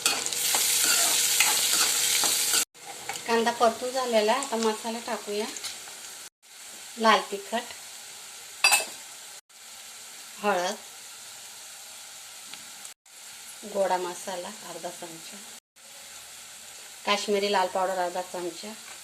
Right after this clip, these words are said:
आणि गरम मसाला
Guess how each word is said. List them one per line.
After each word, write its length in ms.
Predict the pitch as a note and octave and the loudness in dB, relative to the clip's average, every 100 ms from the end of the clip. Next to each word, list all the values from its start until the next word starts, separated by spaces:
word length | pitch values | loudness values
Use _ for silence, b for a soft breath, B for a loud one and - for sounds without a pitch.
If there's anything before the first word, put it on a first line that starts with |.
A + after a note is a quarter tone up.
| - - - - - - - _ - - - - A3 | -14 -16 -16 -16 -16 -16 -18 _ -20 -18 -16 -14 -6
आणि 180 | G3 G3+ A#3 - | 2 2 2 -2
गरम 300 | G3+ G#3+ G3+ | -2 2 2
मसाला 460 | G3 F#3 - F#3 | 2 -2 -4 -4